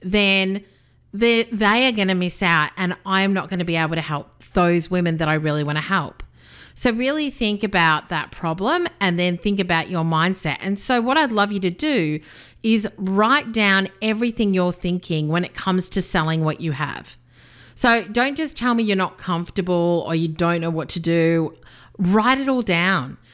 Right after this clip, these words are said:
So it may be thoughts like, "People don't want what I have. They won't buy from me. I'm not good enough.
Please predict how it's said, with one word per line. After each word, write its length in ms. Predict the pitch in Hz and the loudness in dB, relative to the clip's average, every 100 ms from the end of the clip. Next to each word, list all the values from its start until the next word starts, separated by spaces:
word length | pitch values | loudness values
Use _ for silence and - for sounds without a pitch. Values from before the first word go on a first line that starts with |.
| - - | -20 -8
So 260 | - 254 233 | 0 0 0
it 80 | 247 | -2
may 260 | 233 262 | -2 -2
be 140 | 277 269 | -2 -4
thoughts 480 | 226 202 170 - | -2 -2 -4 -4
like, 440 | 202 190 185 - - | 0 0 0 -10 -12
"People 360 | - 156 175 | -6 -6 -6
don't 300 | 160 165 165 | -2 0 0
want 220 | 180 180 151 | -2 -4 -2
what 140 | 208 | 0
I 140 | 196 | 2
have. 480 | 208 269 220 151 180 - - - - | 2 0 -2 -4 -14 -18 -20 -20 -16
They 160 | - 175 | -2 0
won't 420 | 175 175 175 185 | 2 0 -2 -4
buy 300 | 170 156 160 | -2 0 0
from 260 | 156 165 143 | -2 -6 -6
me. 320 | 131 80 - _ _ _ _ - | -6 -12 -20 _ _ _ _ -4
I'm 260 | 165 175 185 | 0 4 4
not 280 | 180 165 170 | 2 0 -2
good 200 | 170 160 | 0 2
enough. 580 | 151 113 58 - - | 0 -4 -10 -16 -20